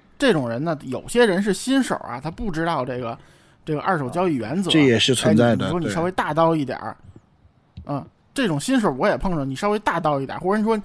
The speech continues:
Speaker 1: 你说你去这个平台你搜搜看别人卖多少钱，对吧？这种是可以的。
Speaker 2: 对。对，对，对，
Speaker 1: 你，
Speaker 2: 这种是可以的。
Speaker 1: 你明明都是价格从低往高排的那个最上的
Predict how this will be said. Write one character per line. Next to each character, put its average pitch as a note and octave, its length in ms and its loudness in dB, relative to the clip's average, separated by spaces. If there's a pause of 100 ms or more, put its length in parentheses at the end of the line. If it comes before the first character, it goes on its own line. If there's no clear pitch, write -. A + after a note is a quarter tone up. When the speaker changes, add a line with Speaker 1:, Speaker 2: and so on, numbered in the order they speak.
(240)
Speaker 1:
你 C3 100 -4
说 F3+ 140 0
你 D#3 180 0
去 A#2+ 220 -6
这 F3+ 140 -2
个 C#3 120 -4 (140)
平 E3 180 -6
台 E3+ 160 -4
你 C#3+ 140 -6
搜 G3 220 -4
搜 D3 100 -2
看 C#3 160 -6
别 C3+ 120 -4
人 E3+ 60 0
卖 E3 160 -2
多 C3 120 -8
少 C3 40 -6
钱， - 240 -14 (600)
对 F3+ 100 2
吧？ D3+ 180 2 (220)
这 C4+ 160 2
种 C3+ 160 -2
是 G#2+ 240 2
可 D3 240 2
以 F#3 160 4
的。 D2+ 100 -10 (460)
Speaker 2:
对。 C#3 140 6
对， B2+ 120 4
对， A#2 120 2
对， - 0 -
Speaker 1:
你， A3+ 80 2
Speaker 2:
这 A3+ 100 6
种 G#3 160 4
是 G3 60 2
可 - 20 4
以 B3+ 60 2
的。 D4+ 40 2
Speaker 1:
你 D#4 60 4
明 B3 120 6
明 C4+ 100 2
都 C4+ 160 2
是 G3 260 2 (580)
价 C#4+ 220 2
格 G#3 180 4
从 B3+ 280 0
低 C#4 160 2
往 D3 180 2
高 A#3+ 180 4
排 C3 240 2
的 C#3+ 180 -2
那 D#3+ 120 -4
个 D3+ 100 -4
最 G#3+ 140 -4
上 C4+ 260 4
的 F3 60 2